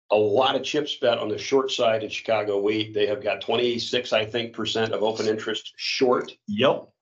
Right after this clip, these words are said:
Speaker 1: Um, you know, if you get something that upsets the apple cart, you know, everything else seems to be heading south in a pretty big hurry. Um, you know, if you would, if you would, uh, get a little bit of bullish information in that wheat market and you get that spec money running, that's a pretty big pile of chips. That's the only chips,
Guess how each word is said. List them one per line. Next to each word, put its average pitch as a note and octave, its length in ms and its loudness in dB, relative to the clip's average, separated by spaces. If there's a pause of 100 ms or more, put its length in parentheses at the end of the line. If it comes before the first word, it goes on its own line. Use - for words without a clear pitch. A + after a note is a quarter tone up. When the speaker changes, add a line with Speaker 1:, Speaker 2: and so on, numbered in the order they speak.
(200)
Speaker 1:
Um, G#2 640 -2 (800)
you A#2 80 4
know, A#2+ 160 6
if A#2+ 100 -4
you A#2 80 -4
get F3 300 0
something D#3 440 -2
that B2 100 0
upsets C3 440 -2
the A2 140 -4
apple B2 280 0
cart, G2 440 -4 (100)
you G#2+ 120 -2
know, G#2+ 80 4
everything C#3 420 2
else C3 220 0
seems C#3 240 -2
to - 60 -20
be A#2 120 -4
heading A#2+ 200 2
south A#2 360 -2
in A2+ 100 -6
a G2+ 40 -6
pretty A2+ 240 -8
big G#2 180 -4
hurry. G#2 480 -4 (460)
Um, G#2+ 640 -2
you A#2 120 0
know, G#2 260 0
if - 160 -6
you A#2+ 100 -2
would, A#2+ 240 0
if A2+ 180 -8
you B2 120 0
would, A2+ 260 0
uh, G#2+ 300 2 (920)
get C#3 100 8
a - 20 8
little C3+ 140 6
bit C3+ 160 4
of - 60 -8
bullish B2+ 300 2
information A#2+ 520 -2
in A2+ 60 -2
that G#2 200 0
wheat B2+ 220 0
market A2 280 0
and G#2 80 -8
you A2 100 -4
get A2 140 -6
that G#2+ 180 -2
spec - 320 0
money A2 180 2
running, G#2+ 280 2
that's A2+ 220 0
a G#2 40 -8
pretty A2+ 240 -4
big A2 220 -2
pile A2 260 2
of G2+ 100 -2
chips. - 300 0
That's C3+ 200 2
the B2+ 120 2
only D3+ 280 2
chips, - 540 -4